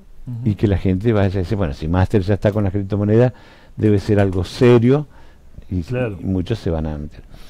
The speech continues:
Speaker 2: Visa hizo lo mismo.
Speaker 1: Ujú.
Speaker 2: Elon Musk,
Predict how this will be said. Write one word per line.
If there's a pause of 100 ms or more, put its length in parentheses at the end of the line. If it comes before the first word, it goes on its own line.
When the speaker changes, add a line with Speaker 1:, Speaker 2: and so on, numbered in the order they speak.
(360)
Speaker 2:
Visa
hizo
lo
mismo. (640)
Speaker 1:
Ujú.
Speaker 2:
Elon
Musk,